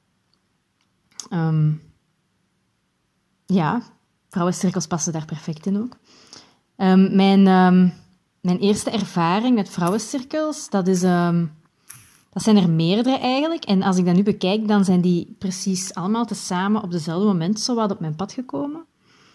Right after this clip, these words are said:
En dat is ondertussen al, ehm, al jaren geleden, al denk, al meer dan twee jaar of tweeënhalf jaar geleden. Ehm, ik heb, ehm, toen een vrouwentraject gevolgd. Dat was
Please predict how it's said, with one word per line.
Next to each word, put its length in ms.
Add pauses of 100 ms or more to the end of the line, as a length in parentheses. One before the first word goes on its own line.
(1080)
En 140
dat 100
is 40
ondertussen 380
al, 160
ehm, 300 (120)
al 120
jaren 380
geleden, 440
al 180
denk, 300 (100)
al 140
meer 200
dan 80
twee 300
jaar 280
of 120
tweeënhalf 480
jaar 200
geleden. 460 (1080)
Ehm, 160
ik 140
heb, 140
ehm, 380 (480)
toen 160
een 120
vrouwentraject 640
gevolgd. 540
Dat 120
was 500